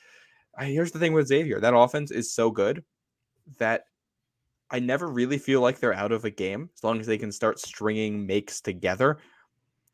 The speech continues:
Um, we'll see what the future holds for them for the rest of this tournament here. But if you get the Xavier offense we got on Sunday, every game,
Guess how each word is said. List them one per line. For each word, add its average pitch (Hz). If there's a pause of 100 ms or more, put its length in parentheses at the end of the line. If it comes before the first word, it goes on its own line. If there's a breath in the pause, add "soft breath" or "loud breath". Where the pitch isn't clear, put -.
(240)
Um, 101 (320)
we'll 123
see 185
what 135
the 135
future -
holds 135
for -
them 98
for 117
the 110
rest 107
of 110
this 110
tournament 127
here. 104
But 110 (500 soft breath)
if 117
you 113
get 131
the 147
Xavier 151
offense 143
we 127
got 120 (340)
on 123 (320)
Sunday, 101 (880)
every 120
game, 156